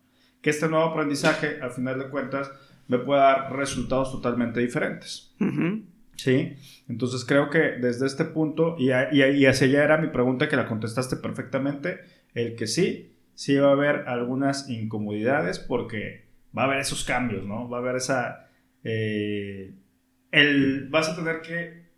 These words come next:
Speaker 1: desacostumbrarte de hacer lo que estás haciendo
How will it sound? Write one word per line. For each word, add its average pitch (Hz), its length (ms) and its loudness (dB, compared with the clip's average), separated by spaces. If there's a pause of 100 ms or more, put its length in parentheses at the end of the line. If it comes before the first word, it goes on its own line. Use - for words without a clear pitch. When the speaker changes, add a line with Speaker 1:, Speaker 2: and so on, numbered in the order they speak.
(140)
Speaker 1:
desacostumbrarte 160 1300 2
de 190 100 -2
hacer 175 240 -2
lo 190 160 0
que - 80 -6
estás 160 300 -4
haciendo 170 800 -4